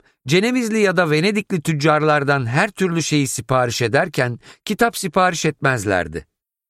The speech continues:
Biz şifai kültürden yana bir toplumuz, araştırma yapmayan bir toplumuz. Ancak ben gençlerden ümitliyim. Sahaflık ne demektir? Bu mesleğin günümüzde hakkıyla yürütüldüğünü düşünüyor musunuz?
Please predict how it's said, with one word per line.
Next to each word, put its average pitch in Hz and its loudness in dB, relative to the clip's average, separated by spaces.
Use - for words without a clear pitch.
Biz 226 2
şifai 180 2
kültürden 160 -2
yana 127 0
bir 110 -2
toplumuz, 95 -6
araştırma 143 2
yapmayan 123 0
bir 90 -6
toplumuz. 92 -8
Ancak 214 0
ben 190 2
gençlerden 156 2
ümitliyim. 101 -4
Sahaflık 220 0
ne 208 2
demektir? 123 -2
Bu 165 2
mesleğin 190 0
günümüzde 175 0
hakkıyla 185 0
yürütüldüğünü 156 0
düşünüyor 139 -2
musunuz? 87 -12